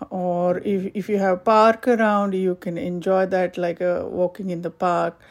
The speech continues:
or even gardening, you, if you can add that into your life. Even if you're living in a, in a small apartment, you can bring in some greenery in your life, and that really helps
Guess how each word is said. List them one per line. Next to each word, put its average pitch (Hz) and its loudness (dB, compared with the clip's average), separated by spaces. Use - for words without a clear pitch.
or 269 2
even 269 0
gardening, 214 0
you, 190 -2
if 202 -6
you 196 -6
can 185 -4
add 190 0
that 196 2
into 196 -4
your 180 2
life. - -6
Even 311 0
if 294 0
you're 269 2
living 233 2
in 214 -2
a, 208 2
in 202 2
a 202 2
small 196 2
apartment, 190 0
you 196 -2
can 190 0
bring 196 -2
in 196 -2
some 226 0
greenery 196 0
in 175 -4
your 170 -4
life, 165 -2
and 180 -4
that 180 0
really 226 0
helps 175 -2